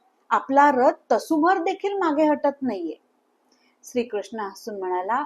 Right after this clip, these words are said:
"अर्जुना, खाली नाही, वर बघ, तुझ्या रथाच्या वरती हनुमानजी बसले आहे आणि त्यांची सर्व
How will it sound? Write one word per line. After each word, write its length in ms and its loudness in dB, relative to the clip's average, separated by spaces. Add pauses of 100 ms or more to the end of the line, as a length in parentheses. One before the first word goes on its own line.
"अर्जुना, 460 0 (100)
खाली 380 2
नाही, 400 4 (400)
वर 360 12
बघ, 240 8 (460)
तुझ्या 320 -2
रथाच्या 640 -4
वरती 580 -4 (340)
हनुमानजी 680 2
बसले 400 2
आहे 340 -2 (400)
आणि 220 0 (100)
त्यांची 420 2
सर्व 380 2